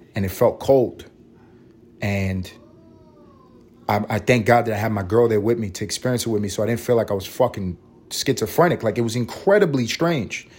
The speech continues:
It was incredibly strange and overwhelming, this emotion that I felt when I was there.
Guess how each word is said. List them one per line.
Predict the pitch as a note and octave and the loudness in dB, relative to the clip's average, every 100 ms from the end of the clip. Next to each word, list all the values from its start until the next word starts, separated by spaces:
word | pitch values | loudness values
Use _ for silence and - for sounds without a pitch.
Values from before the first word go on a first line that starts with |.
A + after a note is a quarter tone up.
| - - - | -20 -10 -2
It | |
was | A#2 | 0
incredibly | A2+ - D#3+ D#3 C3 A#2 | -2 2 2 2 0 -2
strange | - C#3 B2 | 0 0 0
and | G#2+ | -4
overwhelming, | A#2 B2+ A#2 A2+ B2 A#2+ G#2+ | 0 2 2 0 0 -2 -4
this | A2 | -6
emotion | - G2+ A#2 - G#2+ | -6 -2 -2 -2 -6
that | F#2+ | -6
I | |
felt | F2+ - A#2 | -4 0 0
when | G#2 | -2
I | G2 | -6
was | F#2+ | -4
there. | G2 A#2 | 0 0